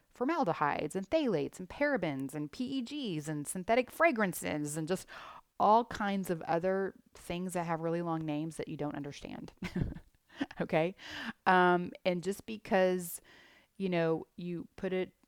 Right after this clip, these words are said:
in your body, um, and even if you don't understand it, you know, your liver has to deal with it. And did you know that there are over a thousand ingredients,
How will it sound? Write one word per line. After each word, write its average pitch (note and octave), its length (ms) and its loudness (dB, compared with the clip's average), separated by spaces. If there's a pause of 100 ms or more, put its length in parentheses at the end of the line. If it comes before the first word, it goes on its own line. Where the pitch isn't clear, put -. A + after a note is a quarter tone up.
in F3+ 140 -4
your E3+ 120 0
body, F#3 460 4 (100)
um, D#3+ 460 2 (260)
and E3+ 200 -6
even F3 220 -6
if E3 140 -8
you F3+ 60 -6
don't F3 180 -4
understand E3+ 500 -6
it, G3 140 -4
you F#3 100 -6
know, E3+ 280 -4
your E3 200 -6
liver D#3+ 240 -6
has D#3+ 180 -8
to - 100 -20
deal E3 160 -6
with G3 160 -10
it. - 180 -8 (720)
And G3+ 300 2 (160)
did F#3 200 -4
you G3+ 100 -2
know A3 340 2
that F3+ 200 0
there F#3 160 2
are - 240 2
over A3+ 460 -2 (240)
a D#3+ 100 -2
thousand G#3 720 0
ingredients, E3+ 920 -6